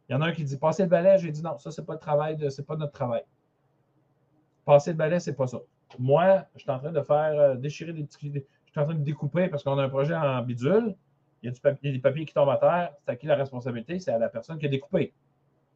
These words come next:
C'est pas, « Ah, c'est pas grave, je jette ça à terre, il y a un concierge. » Euh, non. Le concierge, là, il passe le balai, vadrouille, bidule,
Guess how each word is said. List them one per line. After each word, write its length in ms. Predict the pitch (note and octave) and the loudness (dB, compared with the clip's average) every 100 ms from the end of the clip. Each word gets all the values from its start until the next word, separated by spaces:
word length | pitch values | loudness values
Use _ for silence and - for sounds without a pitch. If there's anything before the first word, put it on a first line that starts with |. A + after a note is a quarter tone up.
| _ _ _ _ _ _ _ _ _ _ _ _ | _ _ _ _ _ _ _ _ _ _ _ _
C'est 200 | - C3 | -10 -6
pas, « 300 | B2+ F3+ - - | 2 2 2 8
Ah, 340 | D3+ F3 - - _ _ | 10 12 10 6 _ _
c'est 60 | |
pas 140 | D3 B2 | 2 4
grave, 380 | C#3+ E3+ D#3+ - _ _ - - - | 4 4 2 -4 _ _ -20 -20 -16
je 80 | A#2+ | -2
jette 160 | C#3 C3+ | -2 0
ça 160 | D3 | -2
à 60 | B2+ | 0
terre, 180 | C#3+ D3 | 0 0
il 80 | |
y 20 | C3+ | 0
a 40 | |
un 60 | A2+ | -2
concierge. » 640 | A#2+ A2 C3+ C#3+ - _ _ _ - | -4 -4 0 0 0 _ _ _ -8
Euh, 240 | A#2+ B2 | -4 -2
non. 400 | F#2+ A2+ C3+ D#3+ F#3 _ _ _ _ | -2 0 0 -2 -8 _ _ _ _
Le 100 | G#2+ | -8
concierge, 520 | - F#3 A3+ A#3 G3+ | 0 0 0 -2 -2
là, 280 | D#3 E3+ F3 _ _ | 0 0 0 _ _
il 80 | - | -6
passe 260 | E3 E3+ | -4 -2
le 80 | E3 | -2
balai, 540 | C#3 A#2 B2 D3+ D3+ C#3+ | 0 0 0 -2 -2 -4
vadrouille, 560 | B2 A#2 A2 C#3+ D#3+ | -2 -2 -2 -4 -4
bidule, 680 | B2 A2+ G#2 A#2+ D3 F#3 | -6 -8 -6 -2 -2 -2